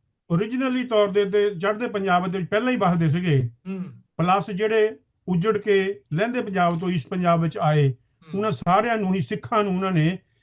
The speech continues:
Speaker 1: ਇੱਕ ਜੁਰਮ ਪੇਸ਼ਾ, ਇ-, ਇੱਕ ਗਲਤ ਕਿਸਮ ਦੇ ਲੋਕ, ਡਾਕੂ, ਚੋਰ, ਕਾਤਲ ਆਦਿ ਦਾ ਨਾਂ ਦੇ ਕੇ ਸਾਨੂੰ ਬਦਨਾਮ ਕੀਤਾ, ਅਤੇ ਅ-, ਅ, ਜਿਹੜਾ ਕਾਨੂੰਨ ਸੀ, ਅ-, under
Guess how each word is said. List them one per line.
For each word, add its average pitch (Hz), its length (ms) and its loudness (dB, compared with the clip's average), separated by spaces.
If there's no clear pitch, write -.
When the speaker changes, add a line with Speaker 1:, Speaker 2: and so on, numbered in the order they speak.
Speaker 1:
ਇੱਕ 165 140 0
ਜੁਰਮ 170 420 4
ਪੇਸ਼ਾ, 165 520 2
ਇ-, - 20 -4
ਇੱਕ 170 220 -2
ਗਲਤ 185 320 2
ਕਿਸਮ 170 240 -2
ਦੇ 170 100 2
ਲੋਕ, 151 320 2
ਡਾਕੂ, 156 480 4
ਚੋਰ, 160 520 2
ਕਾਤਲ 160 400 4
ਆਦਿ 156 320 4
ਦਾ 160 220 0
ਨਾਂ 147 200 4
ਦੇ 139 240 4
ਕੇ 131 280 4
ਸਾਨੂੰ 147 340 4
ਬਦਨਾਮ 143 400 6
ਕੀਤਾ, 147 500 4
ਅਤੇ 190 340 2
ਅ-, 214 180 0
ਅ, 175 40 4
ਜਿਹੜਾ 185 340 2
ਕਾਨੂੰਨ 180 560 2
ਸੀ, 202 220 0
ਅ-, 214 340 -2
under 220 360 0